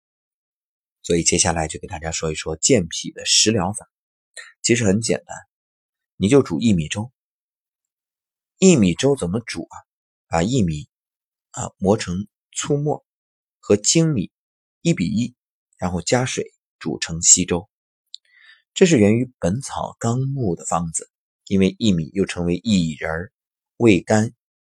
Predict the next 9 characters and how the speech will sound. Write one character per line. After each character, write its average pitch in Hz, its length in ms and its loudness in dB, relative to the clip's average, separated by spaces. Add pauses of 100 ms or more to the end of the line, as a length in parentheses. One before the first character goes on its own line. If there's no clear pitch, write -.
(100)
淡， 120 240 4 (320)
性 101 320 2
微 117 180 4
寒， 76 280 -10 (340)
有 85 180 2
健 98 300 4
脾 85 220 -6
利 107 180 2
水、 - 300 -4